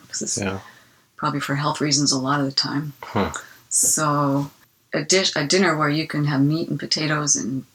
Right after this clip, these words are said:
Speaker 1: everything else and just pour gravy all over it is, mm,
Speaker 2: <laughs>
Speaker 1: it's pretty
Speaker 2: Yeah,
Speaker 1: good.
Speaker 2: oh yeah, yeah.
Speaker 1: Yeah.
Speaker 2: Yeah, the gravy's key, right?
Speaker 1: Yeah.
Speaker 2: Yeah. Uh-huh,
Speaker 1: You have
Speaker 2: that's
Speaker 1: to make
Speaker 2: true.
Speaker 1: a good gravy, yeah.
Speaker 2: Yeah.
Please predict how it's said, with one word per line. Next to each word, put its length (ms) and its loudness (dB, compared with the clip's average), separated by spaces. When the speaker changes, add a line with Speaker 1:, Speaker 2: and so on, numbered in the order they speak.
Speaker 1:
everything 420 0
else 180 0
and 100 -4
just 260 -4
pour 160 0
gravy 400 2
all 200 2
over 220 0
it 80 -6
is, 300 -2
mm, 220 -2
Speaker 2:
<laughs> 920 0
Speaker 1:
it's 100 2
pretty 240 0
Speaker 2:
Yeah, 260 6
Speaker 1:
good. 80 4
Speaker 2:
oh 60 8
yeah, 260 6
yeah. 160 2
Speaker 1:
Yeah. 240 0
Speaker 2:
Yeah, 260 2
the 60 2
gravy's 440 6
key, 260 4
right? 320 4
Speaker 1:
Yeah. 320 2
Speaker 2:
Yeah. 80 0
Uh-huh, 200 -2
Speaker 1:
You 240 0
have 80 2
Speaker 2:
that's 100 2
Speaker 1:
to 80 -2
make 80 6
Speaker 2:
true. 80 2
Speaker 1:
a 20 -10
good 200 -4
gravy, 340 -2
yeah. 280 -2
Speaker 2:
Yeah. 260 -2